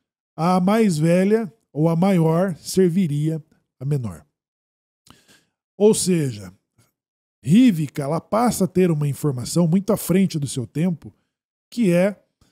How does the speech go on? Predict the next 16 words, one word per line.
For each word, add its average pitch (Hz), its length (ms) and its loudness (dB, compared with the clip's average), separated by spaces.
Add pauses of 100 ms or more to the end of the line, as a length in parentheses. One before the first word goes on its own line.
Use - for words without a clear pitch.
(340)
é, 131 300 -8
sobre 185 300 0
o - 20 2
destino 208 520 2
dos 165 180 0
seus 156 240 0
dois 143 240 -2
filhos 202 400 -2
e 180 80 0
sobre 190 280 0
quem 226 260 -4
deve 208 280 0
ser 196 160 0
transmitido 202 640 0
o - 20 4
legado, 170 560 0